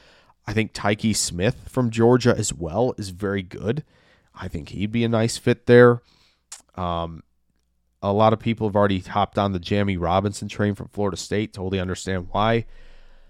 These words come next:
That makes a lot of sense as well. Um,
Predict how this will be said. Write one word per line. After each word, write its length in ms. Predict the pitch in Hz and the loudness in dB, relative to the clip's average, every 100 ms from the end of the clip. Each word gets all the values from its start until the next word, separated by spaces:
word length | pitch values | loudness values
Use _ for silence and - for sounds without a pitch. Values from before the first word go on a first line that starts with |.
| - - | -8 -2
That 180 | 95 | 0
makes 200 | 110 104 | 0 -2
a 60 | 107 | 2
lot 140 | 104 | 2
of 80 | 92 | 2
sense 320 | - 104 104 | 0 -2 -2
as 160 | - 95 | -6 -10
well. 520 | 85 87 101 131 131 _ _ _ _ _ _ | -4 0 2 0 -4 _ _ _ _ _ _
Um, 480 | 98 95 92 90 | 0 2 2 -2